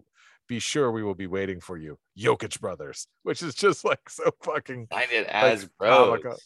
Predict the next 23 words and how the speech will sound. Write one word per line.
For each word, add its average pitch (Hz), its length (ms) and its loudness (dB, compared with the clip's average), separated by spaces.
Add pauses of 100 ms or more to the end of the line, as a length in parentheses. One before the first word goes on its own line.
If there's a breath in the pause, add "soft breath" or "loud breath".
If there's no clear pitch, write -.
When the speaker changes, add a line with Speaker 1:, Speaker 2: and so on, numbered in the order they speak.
Speaker 1:
Yeah, 135 320 2
it, 147 160 -6 (120)
sign 139 280 2
it 139 100 0
as 127 260 0
bros, 123 520 2 (400 soft breath)
but 120 100 -6
are 113 60 0
like, 101 180 -2
"You 113 80 -8
should 113 180 -6
leave 110 220 -2
it 110 160 0
this 110 200 0
way 104 180 0
instead 104 340 -2
of 101 80 -4
publicly 104 480 -4
threatening." 92 380 -6
It's 85 180 -10
like, 85 180 -8
"Oh 98 280 2
man." 82 320 -4